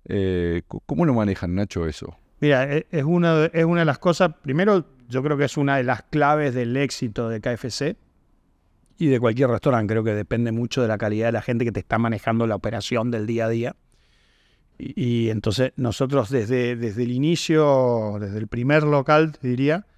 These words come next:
Speaker 2: eh, desarrollamos con el Departamento de Recursos Humanos de K F C, que tenemos un departamento excelente en eso, eh, en conjunto con la gente de operaciones, un programa, se llamaba P D I, que era el Programa de Desarrollo Interno.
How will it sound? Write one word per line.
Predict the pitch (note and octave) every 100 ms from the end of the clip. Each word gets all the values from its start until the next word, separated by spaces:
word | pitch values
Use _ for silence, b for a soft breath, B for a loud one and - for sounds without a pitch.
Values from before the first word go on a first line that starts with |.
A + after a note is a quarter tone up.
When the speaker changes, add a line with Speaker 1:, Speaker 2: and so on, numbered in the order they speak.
| _ _ _ _ _
Speaker 2:
eh, | B2 A2+ G#2+ G#2+ G#2+
desarrollamos | G#2 - A#2 A#2 A#2+ C3 D3+ -
con | B2+ B2+ C#3+ - -
el | A#2 A2
Departamento | G2+ G#2 A2 A#2 B2
de | A2+
Recursos | A#2 A2+ B2+
Humanos | A#2+ D3+ C#3+ A2
de | G#2+
K | G#2+
F | A2+
C, | G#2 D3
que | A#2
tenemos | A2 A2 A2
un | A2
departamento | A2 G#2 G#2+ A2 A2+
excelente | - A#2 B2+ A#2+ A2+
en | A#2
eso, | A#2 C#3+ E3+ _ _ _ _ _ _
eh, | B2+ A2+ A2 B2+ _ _ _
en | C#3 C3+
conjunto | A#2 A2+ A#2+ D#3 D3 B2
con | A2+
la | A2
gente | - C3 B2 B2
de |
operaciones, | B2 C3 B2+ D#3+ D3+ E3 - - -
un | C3+ B2+ B2+ - _ _ -
programa, | A#2+ A#2+ C3+ D3
se | -
llamaba | A#2 B2+ C3 A#2
P | C#3
D | C#3+
I, | D#3 F3
que |
era | B2+
el | A#2
Programa | A#2 A#2 B2 C#3+
de |
Desarrollo | B2 - A#2+ B2+ B2
Interno. | B2 G#2 A2+ G#2+ A2